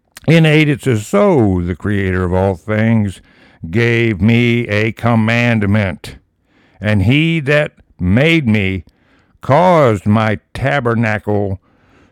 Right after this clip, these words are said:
to rest, and said, "Let thy dwelling be in Jacob, and thine inheritance in Israel." There is the New Jerusalem. It's on its way, folks.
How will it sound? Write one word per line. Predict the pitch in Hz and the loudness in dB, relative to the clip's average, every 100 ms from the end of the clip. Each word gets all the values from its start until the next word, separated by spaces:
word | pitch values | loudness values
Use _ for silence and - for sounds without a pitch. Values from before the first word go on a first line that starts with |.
| _ | _
to | 113 110 101 | 0 0 0
rest, | 110 123 107 87 - - - - - | 0 0 0 -2 -8 -20 -20 -20 -12
and | - 123 135 143 147 151 120 | -2 2 2 2 0 -2 -4
said, | - 107 110 92 87 80 - _ _ _ | -2 0 2 0 -4 -6 -14 _ _ _
"Let | 98 123 170 - - | -2 2 0 -2 -4
thy | 110 104 | -2 -2
dwelling | 92 82 98 151 196 151 117 104 | -4 -2 0 2 2 2 2 0
be | 98 202 190 160 147 | 0 0 0 -2 -4
in | 165 185 185 | -2 0 0
Jacob, | 143 180 208 180 185 175 127 92 - _ - | 0 0 0 0 2 2 0 -4 -8 _ -4
and | 117 120 143 147 147 | 0 2 2 2 0
thine | 107 110 110 101 | 0 0 0 0
inheritance | 101 87 104 110 110 107 107 - - _ _ _ _ _ - | 0 -2 -2 -2 -2 -2 -4 -6 -14 _ _ _ _ _ -8
in | - 110 107 110 107 110 - | 0 2 4 4 2 0 0
Israel." | 117 107 87 98 90 87 | 0 0 -2 -4 -4 -4
There | 85 104 113 | -4 -2 -2
is | 117 107 110 107 95 | -2 -2 0 -2 -2
the | 101 | -2
New | 104 113 | 0 0
Jerusalem. | 117 135 123 117 104 104 113 | -2 -4 -2 -2 -2 -2 0
It's | 101 - | 0 -2
on | 110 139 | 0 0
its | 165 - | -2 -2
way, | 185 196 180 | 0 2 2
folks. | - 139 139 127 - - | 2 2 2 -2 -12 -20